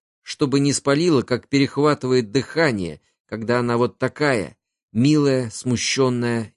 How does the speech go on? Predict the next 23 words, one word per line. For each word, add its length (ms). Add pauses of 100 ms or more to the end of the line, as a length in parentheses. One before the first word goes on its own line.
и 80
румяная. 640 (680)
На 160
светофоре 600
мы 140
стоим 480
в 100
гробовой 480
тишине. 580 (480)
Не 160
слышно 460
даже 300
урчания 560
движка, 480
зато 340
я 300
слышу 440
шум 340
крови 400
у 100
себя 320
в 60
ушах. 500